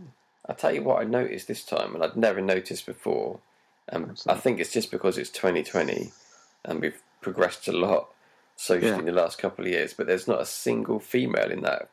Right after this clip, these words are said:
Speaker 1: whole film.
Speaker 2: No, there isn't, is there?
Speaker 1: No. I
Speaker 2: That
Speaker 1: can
Speaker 2: must be, like, a
Speaker 1: understand.
Speaker 2: social commentary, isn't it?
Speaker 1: Yeah, I can understand there being no people of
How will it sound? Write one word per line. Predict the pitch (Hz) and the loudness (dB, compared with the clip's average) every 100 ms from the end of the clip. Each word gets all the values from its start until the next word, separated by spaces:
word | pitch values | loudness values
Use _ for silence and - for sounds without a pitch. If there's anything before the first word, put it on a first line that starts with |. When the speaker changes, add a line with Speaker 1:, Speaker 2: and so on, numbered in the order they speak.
| _ | _
Speaker 1:
whole | - 95 90 | -4 0 2
film. | - 90 - - _ _ _ _ _ _ _ _ _ _ _ _ _ _ _ _ _ | 2 2 0 -10 _ _ _ _ _ _ _ _ _ _ _ _ _ _ _ _ _
Speaker 2:
No, | - 127 135 135 123 127 131 _ - | -8 -4 -2 0 2 0 -4 _ 0
there | 135 | 2
isn't, | 123 127 - | 2 0 -4
is | 123 | -2
there? | 127 - _ | -2 -4 _
Speaker 1:
No. | 104 92 92 92 - _ _ _ _ _ _ _ _ - | 0 2 2 -2 -10 _ _ _ _ _ _ _ _ -2
I | |
Speaker 2:
That | - | 2
Speaker 1:
can | 127 | 4
Speaker 2:
must | 131 | 4
be, | 123 | 4
like, | 113 - | 2 2
a | |
Speaker 1:
understand. | 147 139 123 | 4 2 0
Speaker 2:
social | 123 | -6
commentary, | - 117 110 101 123 117 | -4 -4 -4 -4 -2 -2
isn't | 123 120 | -4 -8
it? | 123 - _ - | -10 -12 _ 2
Speaker 1:
Yeah, | 127 135 | 2 4
I | 117 | 2
can | 143 | 2
understand | 156 170 - 160 139 | 2 0 2 2 4
there | |
being | 135 135 123 120 | 2 2 2 2
no | 120 117 113 110 107 - | 4 4 2 0 -4 -6
people | - 113 - 107 | -4 -4 0 -2
of | 101 | -2